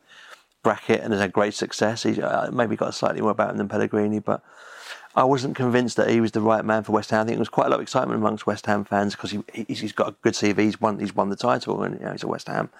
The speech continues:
That's great, but I, I'm not sure if he's somebody who can, who can grab hold of a club of West Ham's, you know, a, a sort of mid, mid to lower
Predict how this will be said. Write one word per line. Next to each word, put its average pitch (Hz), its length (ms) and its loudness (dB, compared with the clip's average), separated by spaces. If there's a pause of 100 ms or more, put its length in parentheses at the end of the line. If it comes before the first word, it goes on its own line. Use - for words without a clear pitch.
(460)
That's 101 140 -2
great, 110 400 2 (120)
but 107 320 2 (800)
I, 107 280 2
I'm 107 260 0
not 107 180 -2
sure 101 480 2
if 101 180 -6
he's 101 240 -2
somebody 98 460 0
who 95 160 -4
can, 95 420 -4 (720)
who 110 120 2
can 95 280 -4 (120)
grab 104 280 2
hold 98 380 2
of 90 60 -2
a 95 60 -4
club 95 240 0
of 95 100 -2
West 95 260 -2
Ham's, 95 540 -2 (760)
you 113 100 2
know, 95 160 0
a, - 380 -2
a - 40 -8
sort - 180 -4
of 92 80 -4
mid, 101 240 2 (100)
mid 101 240 2
to - 180 -2
lower 95 300 2